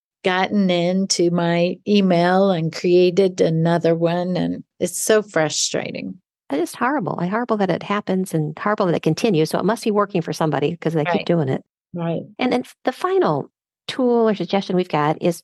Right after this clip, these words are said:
Speaker 2: really think about the training and support that you provide. Providing training on remote collaboration tools and offering ongoing support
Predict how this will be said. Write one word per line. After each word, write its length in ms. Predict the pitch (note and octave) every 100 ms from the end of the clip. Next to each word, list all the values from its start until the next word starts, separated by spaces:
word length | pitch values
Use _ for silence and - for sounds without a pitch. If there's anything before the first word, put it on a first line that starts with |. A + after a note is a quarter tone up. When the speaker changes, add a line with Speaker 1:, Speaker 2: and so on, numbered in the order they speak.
| -
Speaker 2:
really 300 | C4 A#3+ A3 _
think 180 | B3 B3
about 240 | G3+ D#3
the 60 | -
training 460 | - G3+ G3 G3
and 80 | E3+
support 440 | E3 D#3+ D#3+ D3 -
that 100 | -
you 100 | D3+
provide. 540 | D3 D3+ - - - - _ _ _ _
Providing 400 | A3 A3+ D4 C#4+
training 420 | - G3+ G3+ G3
on 120 | F3
remote 380 | E3 D#3+ D#3+ F3+
collaboration 640 | - E3+ E3+ E3+ E3 -
tools 500 | E3 F3+ D#3 - E3+ - -
and 120 | -
offering 440 | G3+ B3 - G3+ -
ongoing 420 | F3 G3 F#3 F#3
support 540 | - - F3+ F3+ A#3+